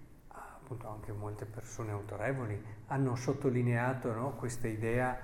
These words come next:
ogni volta che tu vedi nel fratello il Signore, come commenta questo brano.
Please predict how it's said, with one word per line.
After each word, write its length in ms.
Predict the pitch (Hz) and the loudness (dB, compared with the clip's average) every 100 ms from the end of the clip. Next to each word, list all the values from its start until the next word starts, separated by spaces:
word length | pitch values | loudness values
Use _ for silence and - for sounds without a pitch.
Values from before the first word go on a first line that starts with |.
| - - - - - | -8 -14 -16 -12 0
ogni 260 | 139 135 | 4 6
volta 500 | 135 147 165 165 147 | 8 10 10 10 4
che 200 | 127 - | 0 -2
tu 160 | - 170 | -2 2
vedi 400 | 131 139 147 165 | 6 6 6 4
nel 200 | 131 123 | 6 4
fratello 720 | 120 151 151 120 107 117 120 | 2 0 0 0 0 0 0
il 80 | 120 | 0
Signore, 600 | 117 120 101 92 95 107 - - - - - - - - - - | -2 -2 -2 -4 -6 -8 -10 -14 -14 -14 -14 -10 -6 -2 0 0
come 240 | 123 113 | -2 -2
commenta 460 | 113 110 113 113 113 | 0 0 -2 -2 -4
questo 360 | 117 110 - | -4 -6 -6
brano. 600 | 107 104 95 98 98 98 | -4 -4 -4 -4 -6 -8